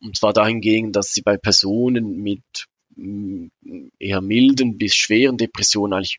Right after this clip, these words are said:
überhaupt keinen Effekt fand, aber bei den Patienten mit sehr schweren Depressionen, äh, eigentlich einen sehr deutlichen Effekt, also auch eben über diese sieben Punkte in dieser Hamilton Depression Scale hinausgeht.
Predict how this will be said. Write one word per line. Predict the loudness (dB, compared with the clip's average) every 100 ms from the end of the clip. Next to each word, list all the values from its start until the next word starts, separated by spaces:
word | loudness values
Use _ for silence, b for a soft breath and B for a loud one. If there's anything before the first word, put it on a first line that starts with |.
| _
überhaupt | -2 0 2 4 4 2
keinen | -2 -2
Effekt | -4 -6 -10
fand, | -10 -10 -6 B B B
aber | 4 4 4
bei | 4 2 0
den | -4
Patienten | -6 -4 -2 0 -2 -4
mit | -8 -2
sehr | 2 2
schweren | 2 0 0 -2
Depressionen, | -6 -6 -6 -4 -4 -8 -12 -18 B B B B
äh, | 4 4
eigentlich | 4 2 2
einen | 0
sehr | 4 4
deutlichen | 4 2 2 -2 -2
Effekt, | -2 -4 0
also | 2 4
auch | 4 4 2
eben | 0 2
über | 2 2
diese | 0 0
sieben | 2 0 -2
Punkte | -4 -4 -2 2 4 4 0 _
in | -6
dieser | -2 2
Hamilton | 2 0 -4 -6
Depression | 0 2 2 2
Scale | 2 2
hinausgeht. | 2 2 2 2 0 -2 -4